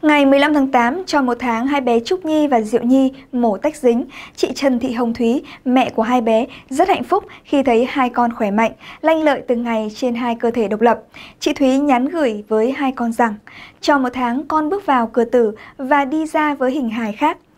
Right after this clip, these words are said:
Đây là điều hạnh phúc nhất mẹ mong chờ, luôn khỏe mạnh, bình an các con nhé. Những đau đớn nhất trong đời đã qua và các con sẽ sớm quên đi nó. Tương lai,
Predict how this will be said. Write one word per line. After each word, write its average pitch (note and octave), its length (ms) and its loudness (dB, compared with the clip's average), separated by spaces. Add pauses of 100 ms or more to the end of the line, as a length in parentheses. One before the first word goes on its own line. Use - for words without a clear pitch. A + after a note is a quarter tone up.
(380)
Đây D#4+ 220 4
là D4 120 4
điều A#3+ 240 4
hạnh C4 180 2
phúc F#4 180 0
nhất G4+ 240 0
mẹ C4+ 200 2
mong B3 180 -2
chờ, A#3+ 300 2 (240)
luôn F4+ 260 4
khỏe C4 200 2
mạnh, A3+ 280 0
bình B3 240 0
an C#4 300 0
các F4 140 -2
con C4+ 160 2
nhé. A#3+ 280 2 (320)
Những D4 220 2
đau E4 140 4
đớn C4 220 4
nhất F#4 180 0
trong C#4+ 200 2
đời A#3 200 4
đã G#3+ 120 0
qua B3+ 300 2 (240)
và C4+ 240 4
các F#4 140 -2
con D#4+ 200 2 (100)
sẽ - 160 -4
sớm A#3+ 360 -4
quên B3+ 200 2
đi A#3 120 -4
nó. A3 260 -6 (380)
Tương D4+ 160 2
lai, C#4 260 2